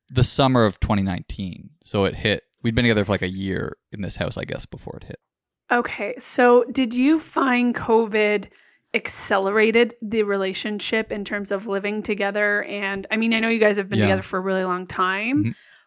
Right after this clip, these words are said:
Speaker 2: but as much as time has stood still, in terms of the person you went through covid with, what was that experience like for you?
Speaker 1: Yeah, it was really wonderful. Like, I don't know if it ex-, it's interesting because, you know, we actually were long distance for a couple of years. Like, she was in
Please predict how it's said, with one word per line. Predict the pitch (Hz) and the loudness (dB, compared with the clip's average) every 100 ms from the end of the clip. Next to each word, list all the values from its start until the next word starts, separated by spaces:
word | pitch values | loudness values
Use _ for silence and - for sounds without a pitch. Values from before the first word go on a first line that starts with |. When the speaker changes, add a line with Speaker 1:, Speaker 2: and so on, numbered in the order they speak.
| _ | _
Speaker 2:
but | - 208 196 190 196 - | 4 6 6 6 2 -2
as | 208 | -4
much | 233 220 | -4 -2
as | 220 | -4
time | - 226 214 | -2 0 0
has | 208 202 | -2 -4
stood | - 190 185 | -2 -4 -4
still, | - - 196 233 311 - | -6 0 2 2 0 -4
in | 214 | -4
terms | 214 214 | -2 -4
of | 214 | -4
the | 202 | -4
person | - 196 208 196 | -2 -4 -4 -8
you | 196 | -6
went | 190 - | -8 -8
through | 185 | -12
covid | - 220 214 196 180 | -4 2 2 2 -2
with, | 185 - - 233 | -4 -6 -10 -6
what | 202 - | -6 -4
was | 190 | -4
that | 185 | -4
experience | 190 - 185 190 180 - | -4 -6 -6 -6 -6 -8
like | - - | -10 -10
for | - | -10
you? | 85 - - - - | -8 -8 -10 -14 0
Speaker 1:
Yeah, | 180 175 | 2 4
it | - 240 | 2 2
was | 269 123 | 0 -2
really | 107 123 165 143 117 | 0 2 4 4 2
wonderful. | 107 107 101 92 - - - | 2 2 0 -2 -6 -10 -8
Like, | 101 110 - - | -2 -2 -2 -2
I | 180 | 0
don't | 247 | 2
know | 185 | 0
if | 160 156 | 0 0
it | |
ex-, | 127 - - _ - | -2 -4 -8 _ -12
it's | - | -2
interesting | 220 175 151 | -2 0 0
because, | 135 147 135 | 2 0 -2
you | 156 | -2
know, | 127 | 0
we | 127 139 | 0 0
actually | 165 185 | 0 0
were | 156 113 | 0 0
long | 110 110 107 | 0 0 -2
distance | 113 - 104 | -4 -4 -6
for | - | -6
a | 101 | -6
couple | 110 - 104 | -6 -4 -4
of | 95 | -2
years. | 101 110 98 92 | 0 0 0 -2
Like, | 95 92 | -6 -8
she | - 107 | -6 -2
was | 101 95 | -2 -2
in | 98 95 92 | -2 -2 -6